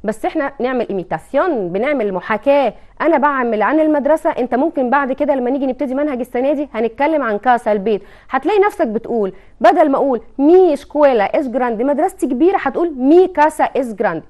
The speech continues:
يعني أنا قلت إن دي مراجعة وفي نفس الوقت هتساعدني في المنهج الجديد. جراندي يعني كبير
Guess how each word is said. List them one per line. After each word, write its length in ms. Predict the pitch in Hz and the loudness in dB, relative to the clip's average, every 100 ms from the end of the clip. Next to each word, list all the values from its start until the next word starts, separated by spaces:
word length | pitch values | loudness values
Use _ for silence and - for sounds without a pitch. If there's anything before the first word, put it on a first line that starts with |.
| - - | -20 -8
يعني 340 | 208 196 185 - - | -6 -4 -8 -6 -4
أنا 120 | 262 | 0
قلت 240 | 226 220 | -2 -2
إن 180 | 175 175 | -8 -6
دي 100 | 240 | -4
مراجعة 360 | 294 349 330 240 | -2 0 -2 -4
وفي 180 | - | -6
نفس 240 | 226 - 196 | -12 -10 -10
الوقت 320 | 185 208 - | -2 -2 -4
هتساعدني 560 | - 175 - 147 185 190 | -14 -16 -10 -8 -6 -8
في 80 | 165 | -8
المنهج 320 | 165 180 170 - | -12 -12 -12 -14
الجديد. 320 | 175 165 - _ _ _ _ - _ _ - _ - - _ - | -14 -16 -18 _ _ _ _ -20 _ _ -20 _ -20 -20 _ 0
جراندي 560 | 254 427 370 233 294 466 - | 2 4 2 2 -2 -4 -8
يعني 280 | 185 196 185 | -10 -8 -10
كبير 500 | - 190 208 302 | -8 -6 -2 -4